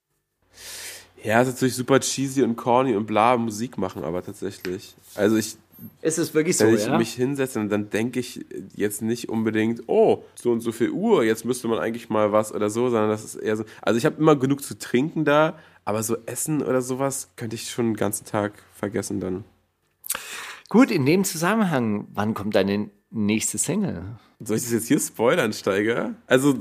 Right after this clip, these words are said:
Speaker 1: tatsä-,
Speaker 2: Mach
Speaker 1: ich
Speaker 2: mal.
Speaker 1: hab sie tatsächlich, äh,
Speaker 2: Warte mal, wir sind doch unter uns.
Speaker 1: ich hab
Speaker 2: Wir
Speaker 1: sie
Speaker 2: sind doch
Speaker 1: tatsächlich,
Speaker 2: unter uns.
Speaker 1: äh, hochgeladen schon im Digitalvertrieb. Ich hab schon das Datum angegeben, aber ich kann nicht, ich kann nicht, Steiger. Ich kann das jetzt nicht hier einfach so sagen. Das kommt, das kommt viel zu spontan an.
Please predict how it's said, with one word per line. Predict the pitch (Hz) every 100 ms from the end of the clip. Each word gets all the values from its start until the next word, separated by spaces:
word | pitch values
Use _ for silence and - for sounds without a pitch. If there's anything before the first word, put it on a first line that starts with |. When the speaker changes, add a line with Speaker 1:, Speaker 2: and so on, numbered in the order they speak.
| 113 - -
Speaker 1:
tatsä-, | 127 135 143
Speaker 2:
Mach | 117 131
Speaker 1:
ich | 143
Speaker 2:
mal. |
Speaker 1:
hab | 98
sie | 156
tatsächlich, | 160 123 143 - 156 156 -
äh, | 131 123 -
Speaker 2:
Warte | 180
mal, | 202 147
wir | 175
sind | 165 226
doch | 214
unter | 196 143 135
uns. | 147 196 147
Speaker 1:
ich |
hab | 160
Speaker 2:
Wir | 165
Speaker 1:
sie |
Speaker 2:
sind | 156
doch | 160
Speaker 1:
tatsächlich, | - 190 - -
Speaker 2:
unter | 127 120
uns. | 123
Speaker 1:
äh, | 139
hochgeladen | 196 - 117 107 107 107 107
schon | 113
im | 113
Digitalvertrieb. | 117 110 - 131 160 - 120
Ich |
hab | 139
schon | 160
das | 131 -
Datum | 113 143 131
angegeben, | 101 165 120 110
aber | 110
ich | - - -
kann | - 190 196
nicht, | 147 127
ich | 135
kann | - 160 196
nicht, | 151 123
Steiger. | - 110 107 104 104 - -
Ich | -
kann | 165 170
das | 165
jetzt | 151
nicht | 147
hier | 143 127
einfach | 131
so | 123 127
sagen. | 117 131 139 117
Das | 110 -
kommt, | - 139 78
das | 131 -
kommt | 143 - - 101
viel | 98 156
zu | 151
spontan | - 131 113 139 135 156
an. | 78 101 104